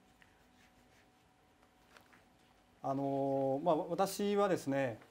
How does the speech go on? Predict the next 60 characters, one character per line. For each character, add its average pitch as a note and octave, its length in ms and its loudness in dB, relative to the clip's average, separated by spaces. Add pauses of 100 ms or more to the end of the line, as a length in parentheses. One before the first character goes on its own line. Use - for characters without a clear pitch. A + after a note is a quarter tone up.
(220)
感 E3+ 220 2
染 E3+ 200 2
症 E3 460 4
の D#3 300 2 (500)
専 D#3 180 -2
門 D3+ 160 0
家 D3 120 0
で D3 40 0
も B2+ 120 -2
な C#3 160 0
い B2 100 -2
で A2 140 -8
す - 140 -16
し、 A#2+ 380 -4 (140)
あ - 20 -8
の、 B2+ 100 -8
公 D#3 180 -2
衆 D3+ 180 0
衛 C#3+ 60 2
生 B2+ 180 -4
の C3+ 80 -6
専 C#3 180 -6
門 C3+ 160 -2
家 C3 120 -2
で C3 40 -2
も A#2+ 120 -6
な D#3 120 0
い D3 80 -2
ん A2+ 200 -6
で G2+ 100 -14
す - 100 -20
け A#2 100 -12
れ G#2+ 80 -12
ど G#2 120 -14
も、 B2+ 380 -2 (380)
お、 B2+ 360 -2
た F3+ 100 -2
だ、 D3 140 2
あ B2+ 60 0
の、 C3 80 -4
今 E3 180 -2
回 C3+ 140 -2
の B2 80 -6
事 B2+ 100 -10
態 A#2+ 280 -2
は、 A#2 260 -2 (440)
あ C#3+ 40 -18
の、 C#3+ 80 -10
非 - 80 -10
常 F3+ 120 -6
に F#3+ 80 -2
心 F3 200 0
配 D3+ 320 2
し - 80 -14
て - 80 -4
お C#3 60 -2
り C3+ 60 -2
ま B2+ 140 -2
し - 120 -16
て、 C3+ 300 0